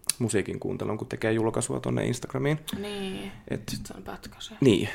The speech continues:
Speaker 1: koska
Speaker 2: Joo.
Speaker 1: mä oon sika paljon tehnyt, <laughs> vau, sika paljon, <laughs> hieno sanavalinta, tolleen just bussimatkalla, kun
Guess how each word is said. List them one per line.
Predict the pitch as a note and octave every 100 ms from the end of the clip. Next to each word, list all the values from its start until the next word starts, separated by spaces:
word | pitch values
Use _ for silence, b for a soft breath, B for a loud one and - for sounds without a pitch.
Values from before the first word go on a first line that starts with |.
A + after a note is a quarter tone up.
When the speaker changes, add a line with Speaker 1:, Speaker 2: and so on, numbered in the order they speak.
| -
Speaker 1:
koska | G#2+ -
Speaker 2:
Joo. |
Speaker 1:
mä | A2
oon | G#2+ G#2+ - - - - -
sika | - G#2+
paljon | G2+ G2+ G2
tehnyt, | G2 G2 - - D#2+
<laughs> | F2+ D#2+
vau, | -
sika | - - -
paljon, | - B2 A#2+ - -
<laughs> | B2+
hieno | - G2+
sanavalinta, | G#2 G#2+ A2 A2+ B2+ D3 B B B B B -
tolleen | G2+ G2 G2+
just | G2+ - - -
bussimatkalla, | G2 - G2 F#2 - - -
kun | - -